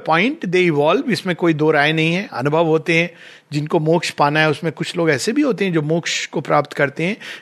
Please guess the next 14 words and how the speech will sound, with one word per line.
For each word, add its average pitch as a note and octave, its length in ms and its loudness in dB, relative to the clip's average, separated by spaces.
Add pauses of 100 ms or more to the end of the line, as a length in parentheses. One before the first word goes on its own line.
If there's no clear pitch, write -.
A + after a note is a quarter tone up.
लेकिन G#3 320 4 (160)
अधिकांश B3+ 720 0
एक B3+ 140 -2
समय A3+ 340 0
के B3 120 -2
बाद G3 300 0
वो A3+ 140 -2
एक B3+ 180 -2
रिलीजियस A3+ 440 0
धारा E3 300 2
में G#3+ 140 -4
बदल D#3 240 0
जाती - 400 -12
है। - 60 -20